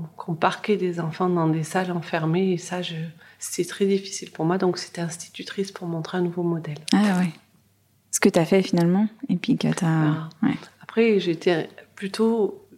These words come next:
Speaker 1: je voulais pas travailler avec les adultes. Je suis avec les adultes pour qu'ils essaient de retrouver leur âme d'enfant,
Speaker 2: Mhm.
Speaker 1: pour les apaiser et que ce monde soit plus doux.
Speaker 2: Mhm. Ouais.
Speaker 1: Ouais.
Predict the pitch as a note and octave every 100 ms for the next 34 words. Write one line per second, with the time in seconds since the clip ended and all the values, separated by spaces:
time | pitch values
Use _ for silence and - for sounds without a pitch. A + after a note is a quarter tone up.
0 | _ - F#3+ F#3 E3+ E3+ A3+ A3 E3+ E3+
1 | E3+ E3 E3+ E3 D#3+ E3+ D#3+ F3+ F#3+ G#3
2 | - F#3+ F3 E3+ E3+ E3 G3 - - -
3 | - - E3+ F3+ F3+ F3 F3 F3 - F3
4 | E3+ E3 F3+ F3+ F#3 F#3+ - A#3 A#3 B3
5 | A#3 A#3 D#3+ - G3 F3+ F3 F3+ F3 F#3
6 | F3+ F3 G3 G#3 G3 F#3+ - F3 F3 E3+
7 | F3+ F3 - F3+ F3+ _ - F#3+ F3 F#3
8 | - _ - G#3 F#3